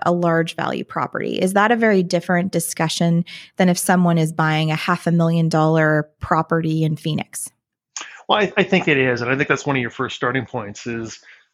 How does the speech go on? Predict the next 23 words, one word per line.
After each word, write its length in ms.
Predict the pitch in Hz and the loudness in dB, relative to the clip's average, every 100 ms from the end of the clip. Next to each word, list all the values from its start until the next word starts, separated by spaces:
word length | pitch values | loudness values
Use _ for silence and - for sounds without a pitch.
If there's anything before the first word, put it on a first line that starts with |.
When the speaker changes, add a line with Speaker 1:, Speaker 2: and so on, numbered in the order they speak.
| _ _ | _ _
Speaker 2:
y-, 240 | - 131 | -18 -14
you 120 | 156 131 | -6 -4
know, 100 | 127 | 0
you 120 | 139 | 2
don't 180 | 175 180 | 4 4
wanna 200 | 156 127 | 2 2
have 400 | 151 147 135 123 | 2 2 0 -2
the 60 | |
solution 1080 | - 143 135 151 160 - 135 120 117 113 131 | -4 0 2 2 2 0 -2 -2 -6 -8 -6
be 120 | 127 | 0
more 200 | 135 123 | 2 2
expensive 460 | - - 127 - 113 | 0 -2 -2 -2 -6
than 200 | 104 107 | -6 -6
the 60 | - | -2
problem. 520 | 220 233 - - 120 | 0 0 -2 -6 -8
And 100 | 127 | -4
in 180 | 127 131 | 0 2
your 200 | 156 160 | 2 0
example, 580 | - 123 120 - 120 | 0 2 2 0 -4
if 100 | 117 | -4
someone 360 | - 139 135 123 | -2 0 2 2
owns 340 | 120 123 120 | 2 2 0
a, 180 | 117 110 | -4 -6